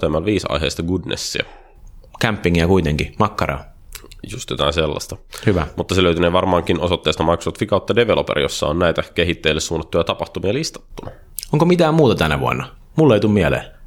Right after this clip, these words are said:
Speaker 1: Mä olen aikeissa järjestää yhden Sanko-tapahtuman vielä, jos mä suinkin kerkiän, että se on ehkä tässä tarkoitus pistää pystyyn. Toiveena olisi, että saataisiin machine learningia ja, ja muuta tämmöistä mukavaa oppia aikaiseksi, mutta katsotaan, miten sen kanssa käy.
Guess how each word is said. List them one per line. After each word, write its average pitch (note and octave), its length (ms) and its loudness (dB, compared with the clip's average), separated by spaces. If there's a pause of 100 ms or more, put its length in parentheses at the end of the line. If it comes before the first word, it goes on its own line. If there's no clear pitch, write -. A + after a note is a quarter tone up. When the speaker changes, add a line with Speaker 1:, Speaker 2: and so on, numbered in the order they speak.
(200)
Speaker 1:
Mä F2+ 220 4
olen G2 200 4
aikeissa G2+ 380 2
järjestää F2 360 2
yhden F2 260 0
Sanko-tapahtuman E2 880 -2
vielä, - 220 -2
jos - 140 -6
mä D2+ 60 -10
suinkin D2 380 -2
kerkiän, - 480 -2
että - 180 -12
se E2+ 120 -2
on D2+ 100 0
ehkä D2 180 -6
tässä - 180 -8
tarkoitus E2 360 -2
pistää - 300 -4
pystyyn. C#2+ 580 -4
Toiveena D#2+ 400 2
olisi, E2+ 160 0
että - 80 -16
saataisiin D#2+ 280 -2
machine E2+ 340 0
learningia D#2 460 0
ja, D2 180 0 (120)
ja E2+ 100 2
muuta F2+ 280 0
tämmöistä D2 360 -4
mukavaa D2+ 340 0
oppia D#2 400 0
aikaiseksi, D#2+ 480 0
mutta - 140 -6
katsotaan, C3+ 360 0
miten G2+ 160 0
sen G2+ 140 2
kanssa - 220 -4
käy. E2 300 2